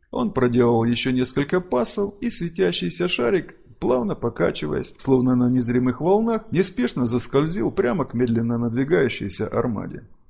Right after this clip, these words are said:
«Смотри, смотри, что сейчас случится, некромант!» Шару оставалось покрыть ещё примерно половину расстояния до передовых галер, когда он словно натолкнулся на незримую стену, ударился о неё и рассыпался роем кружащихся жемчужных искр.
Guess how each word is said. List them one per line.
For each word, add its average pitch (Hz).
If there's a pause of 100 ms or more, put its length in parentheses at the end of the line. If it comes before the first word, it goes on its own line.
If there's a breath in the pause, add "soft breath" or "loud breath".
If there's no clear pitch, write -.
«Смотри, 202
смотри, 220
что 120
сейчас 135
случится, -
некромант!» 117 (480)
Шару -
оставалось 123
покрыть 202
ещё 147
примерно 202
половину 139
расстояния 214
до 117
передовых 127
галер, 123 (120)
когда 196
он 247
словно 131
натолкнулся 185
на 117
незримую 123
стену, - (100)
ударился 185
о 160
неё 156 (300)
и -
рассыпался 123
роем 180
кружащихся 190
жемчужных 117
искр. -